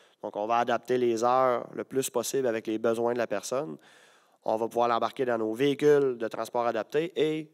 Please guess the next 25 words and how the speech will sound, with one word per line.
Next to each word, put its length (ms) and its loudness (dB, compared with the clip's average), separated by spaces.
l'amener 280 2
à 60 4
bon 220 0
port 420 2
à 100 -4
Saint-Félicien. 540 -10
C'est 120 -10
des 220 -2
exemples, 460 -2
là, 240 0
euh, 300 -10
grosso 340 -8
modo, 240 -6
que 60 -12
je 40 -14
vous 80 -12
donne, 320 -8
euh, 80 -12
comme 160 -12
ça. 180 -8
Transport 340 2
collectif 460 2
lors 180 4
d'événements 420 4
spéciaux. 440 -2